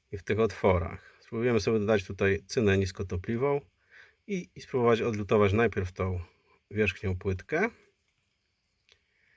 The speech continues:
a później tam wymienić na tej jednej małej płyteczce dopiero to gniazdo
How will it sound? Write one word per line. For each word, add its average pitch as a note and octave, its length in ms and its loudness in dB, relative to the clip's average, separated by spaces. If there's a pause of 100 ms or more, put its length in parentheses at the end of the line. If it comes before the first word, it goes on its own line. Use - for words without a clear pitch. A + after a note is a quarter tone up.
(360)
a - 80 -14
później C#3+ 300 4
tam A2 180 4
wymienić G#2 760 2 (160)
na G2+ 120 -2
tej G2+ 160 2
jednej G2 300 2 (300)
małej G2 300 -2
płyteczce F#2+ 680 -4 (300)
dopiero F#2+ 340 -2
to F#2 140 -6
gniazdo D3+ 500 -2